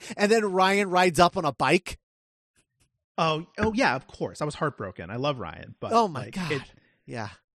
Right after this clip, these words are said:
Speaker 2: it was so, like, throwaway of, like, "Oh, he's traveling." I'm like, "He's shooting a movie, or
Speaker 1: Yeah.
Speaker 2: maybe he's,
Speaker 1: <laughs>
Speaker 2: like,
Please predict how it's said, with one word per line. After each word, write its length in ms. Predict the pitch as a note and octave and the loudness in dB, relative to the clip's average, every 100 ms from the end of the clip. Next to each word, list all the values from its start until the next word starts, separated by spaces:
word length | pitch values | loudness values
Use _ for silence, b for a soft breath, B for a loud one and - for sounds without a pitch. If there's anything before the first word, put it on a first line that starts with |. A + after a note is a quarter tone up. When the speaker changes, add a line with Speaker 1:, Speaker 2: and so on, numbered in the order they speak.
| _ | _
Speaker 2:
it 140 | F#3 F#3 | -8 0
was 200 | F#3 - | 0 0
so, 400 | - E3 D#3+ E3+ | 0 2 4 4
like, 260 | D3+ C3+ - | 2 0 0
throwaway 600 | C3+ D3 E3 E3 E3 D#3+ | 2 4 4 4 4 2
of, 160 | C#3+ | 0
like, 140 | D3+ D#3 | -2 4
"Oh, 200 | A3 G3+ | 6 6
he's 380 | G3 F3 - - | 4 0 -6 -4
traveling." 580 | G3+ G#3+ F3+ E3 B2+ A#2 | 6 6 6 2 0 0
I'm 80 | |
like, 140 | B2 B2+ | -4 -4
"He's 340 | F#3 F3 D3 | -2 0 -2
shooting 340 | - D3 B2 A2 | -2 -2 -2 -4
a 60 | |
movie, 560 | G#2 G#2+ G#2 A2 G#2 G#2 | -6 -8 -8 -8 -8 -8
or 200 | G#2+ A#2 | -6 -4
Speaker 1:
Yeah. 300 | A#2+ A2+ A2+ A#2 | -2 -2 -4 -4
Speaker 2:
maybe 200 | B2 A#2 | -6 -6
he's, 340 | A#2+ D4 - | 0 0 2
Speaker 1:
<laughs> 0 | |
Speaker 2:
like, 320 | C#4+ A#2+ A#2+ | -2 -2 -6